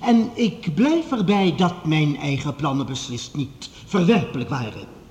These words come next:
Maar waarom zouden wij deze langdurige procedure niet verkorten... door de wetenschappelijke adviseurs te vragen...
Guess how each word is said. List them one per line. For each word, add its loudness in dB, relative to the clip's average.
Maar 4
waarom 2
zouden 2
wij 2
deze 4
langdurige 4
procedure -2
niet -2
verkorten... -2
door 6
de 2
wetenschappelijke 0
adviseurs 2
te -2
vragen... -2